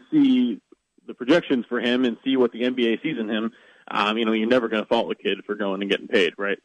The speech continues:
So I think, you know, great for him. I, I, I, I really like Caleb Swanigan, who was supposed to be much worse in the draft.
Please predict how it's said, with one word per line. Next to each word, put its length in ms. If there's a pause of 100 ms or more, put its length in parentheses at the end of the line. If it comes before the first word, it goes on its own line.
So 300 (320)
I 100
think, 320
you 120
know, 280 (260)
great 280
for 100
him. 240
I, 240 (180)
I, 460
I, 200 (100)
I 100
really 300
like 240
Caleb 240
Swanigan, 400
who 80
was 160
supposed 280
to 60
be 160 (260)
much 220
worse 320
in 60
the 80
draft. 320